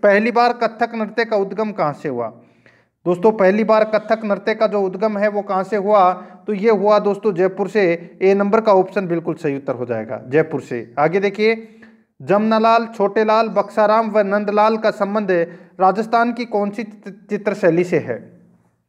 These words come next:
जमनालाल, छोटेलाल, बक्साराम व नंदलाल का संबंध राजस्थान की कौन सी चित्रशैली से है?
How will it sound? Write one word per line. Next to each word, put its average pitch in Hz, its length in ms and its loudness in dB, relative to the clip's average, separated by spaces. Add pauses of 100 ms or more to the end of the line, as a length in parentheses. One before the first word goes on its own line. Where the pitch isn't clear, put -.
(760)
जमनालाल, 190 540 4
छोटेलाल, 196 520 0
बक्साराम 190 580 -2
व 196 100 -2
नंदलाल 185 600 0
का 175 140 -2
संबंध 175 420 -4 (420)
राजस्थान 180 520 0
की 202 140 -10
कौन 180 240 -2
सी 180 120 -8
चित्रशैली 175 580 -4
से 180 140 -2
है? 165 300 4